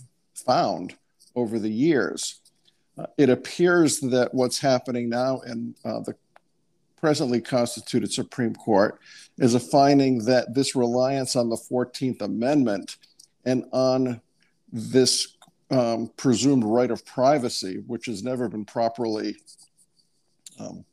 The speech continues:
found to exist in the Constitution, was an improper basis to rely on to create the, uh, current situation of abortion protections.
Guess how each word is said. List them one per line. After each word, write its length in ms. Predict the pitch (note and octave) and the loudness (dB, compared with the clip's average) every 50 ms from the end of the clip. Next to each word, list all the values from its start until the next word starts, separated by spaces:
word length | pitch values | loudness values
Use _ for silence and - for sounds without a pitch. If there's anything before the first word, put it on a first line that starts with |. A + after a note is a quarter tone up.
| _ _ | _ _
found 300 | - - B2 B2 C3 A#2+ - | -4 -2 0 0 0 0 -2
to 120 | A#2 G#2+ | -4 -4
exist 480 | G#2+ G#2+ G#2+ G2+ A2 D3+ E3 - - - | -4 -4 -2 -2 -2 0 -2 -2 -4 -4
in 60 | A#2 | -6
the 80 | G#2+ G2+ | -6 -6
Constitution, 920 | - - A#2 A2 A2+ - - - _ - A#2+ A2 G2+ - - G#2+ G#2 - _ - - - - _ _ _ | -6 -6 -4 -4 -4 -6 -10 -14 _ -4 -4 -2 -2 -4 -6 -6 -8 -8 _ -20 -20 -20 -20 _ _ _
was 200 | C3 C3 A#2+ A#2+ | 0 0 2 4
an 100 | C3 C#3 | 2 2
improper 460 | D3 C#3 C#3 - D3+ C3+ C3 - A#2 | 2 2 0 2 2 2 2 0 -2
basis 760 | G2+ F#2+ - C3 B2+ C#3 C#3+ - - A#2+ G#2 G2 - - - | -4 -2 -2 0 2 2 2 0 0 -2 -2 -2 -4 -6 -8
to 220 | - - - C3 | -10 -12 -10 -8
rely 480 | G#2+ A2 A2 A2 A#2 A#2+ B2 C3+ C3+ B2 | -6 -6 -6 -4 -4 -4 -4 -4 -4 -6
on 400 | A2 G2+ G#2 A2 G#2+ G#2+ G#2 - _ _ _ | -6 -6 -8 -8 -10 -10 -14 -18 _ _ _
to 340 | - - A#2+ A2 G#2 G2+ G#2 | -10 -6 -4 -4 -4 -4 -6
create 640 | - - - A#2+ A2+ A2 G#2 A2 A2+ - - - - - _ - | -8 -4 -2 0 2 2 2 2 0 0 -4 -10 -14 -14 _ -2
the, 260 | A#2+ A2+ A2+ A2 - | -2 0 0 -2 -2
uh, 160 | G#2+ A2 G#2 | -4 -6 -6
current 480 | - - - - A#2 A2+ A2+ G2+ - - | -8 -10 -4 -2 0 0 0 -2 -4 -8
situation 920 | - C#3+ - - C3 G2+ - A#2 A2 G#2+ G2 G#2+ - - - G#2+ G2+ G2+ - _ - - - - - _ _ - | -10 -10 -6 -6 -4 -4 -2 -2 0 0 0 0 -2 -2 -4 -4 -6 -6 -8 _ -20 -20 -20 -20 -20 _ _ -2
of 180 | A2 A2 G2 | 0 2 2
abortion 560 | A2+ F#2+ - A#2+ A2+ A2+ A#2 - - A#2 G#2 | 0 0 2 2 4 4 4 2 0 -2 -2
protections. 1000 | G2 - A2+ F#2+ - - - D3 - - - - - D2+ C#2 - - - - - | -2 -4 -4 -6 -4 0 0 0 0 0 -4 -6 -6 -6 -8 -10 -12 -12 -12 -14